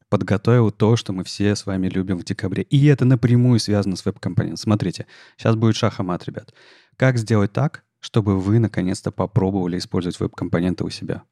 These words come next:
Запихнуть внутрь одного веб-компонента, одного тега, да, красивого, снег на вашем сайте, и Зак Лезерман всё подготовил. У вас теперь есть тег Snowfall, в-, никаких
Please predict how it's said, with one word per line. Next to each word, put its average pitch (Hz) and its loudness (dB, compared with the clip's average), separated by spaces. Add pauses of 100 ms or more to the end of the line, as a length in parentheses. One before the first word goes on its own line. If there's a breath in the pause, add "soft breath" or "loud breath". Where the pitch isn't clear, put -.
Запихнуть 98 -2 (140)
внутрь 85 -2 (300)
одного 90 2
веб-компонента, 90 0
одного 87 -4 (120)
тега, 90 -2
да, - 0
красивого, 87 -6 (240)
снег 202 2 (100)
на 98 4
вашем 98 0
сайте, 90 -6 (120)
и 104 2
Зак 107 0
Лезерман 147 4 (160)
всё - 0
подготовил. 127 0 (140)
У 98 -4
вас 113 2
теперь 117 0
есть 117 0
тег 123 2
Snowfall, 120 0
в-, 101 -4
никаких 120 -2